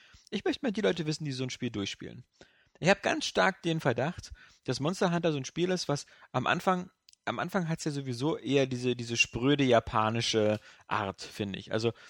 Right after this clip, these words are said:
während du so bei anderen Spielen am Anfang so, so hübsche Grafik und so sehr viel Tutorials hast,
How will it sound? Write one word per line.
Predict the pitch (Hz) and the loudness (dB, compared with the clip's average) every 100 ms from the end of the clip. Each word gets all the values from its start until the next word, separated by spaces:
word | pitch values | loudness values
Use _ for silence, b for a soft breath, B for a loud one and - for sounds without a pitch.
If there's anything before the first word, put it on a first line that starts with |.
| B | B
während | 123 123 | 2 2
du | 127 | 2
so | 127 | 0
bei | - | 0
anderen | 139 143 | 0 -4
Spielen | - 139 123 | -4 -4 -2
am | 110 | -2
Anfang | 113 131 | -4 -4
so, | 120 117 113 | -2 0 0
so | 117 107 | -2 -2
hübsche | 127 - 120 | -2 -4 -2
Grafik | 107 123 131 | 2 2 2
und | 113 117 | -6 -6
so | 117 107 | -4 0
sehr | 120 | 2
viel | 123 131 | 2 -2
Tutorials | - 117 - 135 147 135 - | -2 -4 4 4 6 2 2
hast, | 127 135 | 0 0